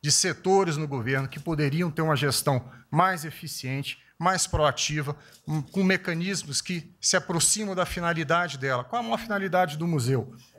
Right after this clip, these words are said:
É atrair público para o museu. O museu, ele tem que ser atrativo para as pessoas irem a ele. E isso é uma finalidade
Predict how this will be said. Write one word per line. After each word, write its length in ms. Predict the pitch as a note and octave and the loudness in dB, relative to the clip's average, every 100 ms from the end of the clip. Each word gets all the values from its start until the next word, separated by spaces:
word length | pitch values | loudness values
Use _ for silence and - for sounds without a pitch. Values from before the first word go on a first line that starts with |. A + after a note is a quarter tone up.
| - | -2
É 60 | E3+ | 0
atrair 460 | F3+ F3 F3 F#3 - | 2 2 2 0 -2
público 480 | A3 B3+ G3 D3+ A#2+ | 0 2 2 0 0
para 180 | C#3+ | 0
o 40 | C#3 | 0
museu. 460 | C3+ G#2+ A#2 F2+ - - _ _ | -6 -4 -6 -6 -14 -20 _ _
O 80 | B2+ | -2
museu, 400 | D3 D3+ A#2+ F3+ | 2 2 4 4
ele 100 | G3+ | 4
tem 160 | - F#3+ | 2 0
que 60 | |
ser 240 | - F#3+ - | 0 0 2
atrativo 800 | F#3 F#3 F#3+ - - A#3 G3+ - | 0 2 -2 -2 -2 -2 -2 -4
para 320 | - G3 G#3+ | 2 2 2
as 100 | - | -2
pessoas 640 | - F#3 - A#3+ B3+ E3 | -6 -6 -6 -6 -4 -2
irem 320 | F3+ G3+ D#3+ C#3 | 0 2 2 4
a 140 | A#2+ | 4
ele. 260 | A2 F#2+ - - _ _ _ _ _ - | 2 -2 -10 -18 _ _ _ _ _ 0
E 180 | C3 | 4
isso 280 | F3 - F#3+ | 6 4 2
é 40 | E3 | 0
uma 140 | E3 | 2
finalidade 800 | - D3+ D3 C3 C3 F3 F3 - | 2 2 -2 -2 2 2 0 -6